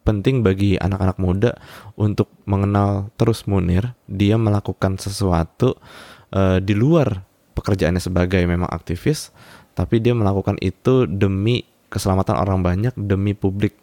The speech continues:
gitu. Dia dekat dengan Polri, T N I, terus juga dia dekat juga dengan, eh, kelompok-kelompok rentan yang mana tujuannya sama untuk, eh, solidaritas,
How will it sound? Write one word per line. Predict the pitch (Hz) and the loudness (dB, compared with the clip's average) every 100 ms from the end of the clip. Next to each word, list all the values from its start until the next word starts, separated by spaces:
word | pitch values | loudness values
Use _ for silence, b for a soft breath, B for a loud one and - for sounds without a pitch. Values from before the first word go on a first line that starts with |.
| - | -20
gitu. | - 87 92 - | -18 -18 -20 -10
Dia | 120 107 | 0 2
dekat | 98 92 120 - | 2 0 -2 -2
dengan | 101 92 92 90 | 0 0 0 -2
Polri, | 98 95 104 107 - | 0 0 2 0 0
T | |
N | 90 101 104 - | 0 0 -4 -2
I, | 113 110 - _ | 0 0 -4 _
terus | - 101 98 | -2 -2 0
juga | 92 95 | 0 0
dia | 101 95 | 2 2
dekat | 98 92 98 | 0 -2 -4
juga | 98 101 | -2 0
dengan, | 95 92 90 90 | 2 2 0 -2
eh, | - 90 90 87 | -2 0 0 2
kelompok-kelompok | 95 92 - 90 90 92 92 | 0 0 0 0 0 0 0
rentan | 90 90 113 131 - | 0 0 -2 -2 -2
yang | 92 | 0
mana | 95 120 | 0 0
tujuannya | 98 95 113 | 0 0 0
sama | 110 90 98 123 - | -2 -2 -2 -4 -4
untuk, | 90 - 110 - - - | -4 -2 -4 -4 -20 -8
eh, | - 90 90 90 90 87 | -2 2 2 2 2 0
solidaritas, | - 90 92 87 90 - 107 | 0 0 2 0 0 -2 -2